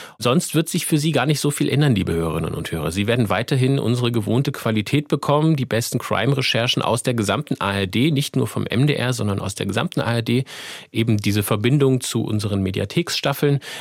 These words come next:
aber eben auch andere Projekte, die wir angehen wollen. So haben wir Kooperationen beispielsweise schon mit dem Hessischen Rundfunk geplant, weil es natürlich über die Crime Time hinweg noch weitere exzellente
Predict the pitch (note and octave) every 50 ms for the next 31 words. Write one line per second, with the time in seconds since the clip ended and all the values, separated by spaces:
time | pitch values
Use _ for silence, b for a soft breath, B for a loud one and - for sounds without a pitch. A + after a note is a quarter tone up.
0 | B B - B2 B2+ B2+ - A#2 B2 A#2 A#2 - - A2+ C#3+ D3+ C3 A2 - -
1 | - F2+ E2+ E2+ - - F2+ E2+ E2+ E2+ - - - - E2+ F2 E2+ D#2+ E2 D#2+
2 | D2 D2+ D2 D2+ E2 D#2+ - F2 F2 F#2 G2 G#2+ G2 G2+ G2 G2+ - - - G2+
3 | F#2+ - G2 G2+ G2 - - G2 G#2+ A2 G#2 G2 G2 - - F#2 - - F#2+ G2
4 | G2+ G2 - G#2+ G2 G2 G#2 F#2 G2+ G2+ - A2+ - - A2 C3 D#3 E3+ - D3+
5 | A2+ - G2 - - - F2 F2 G2+ A#2+ B B B B B B B B F2+ F#2
6 | A#2 C3 - - A2 G#2 - A2+ G2 F#2 - - - D3 C#3+ C#3+ A2 G2+ F#2+ F#2
7 | F2 - - G2+ G#2 B2+ C3+ - G#2+ F2 F2 F2 E2+ E2 F2 G2+ A#2 - B B
8 | B B B - F#2 F2+ - F2+ G2+ A2+ - A2 - F2+ F2 F2+ F2+ - - -
9 | - E2+ E2+ F2 F2+ - F2+ D#2+ D#2 F2+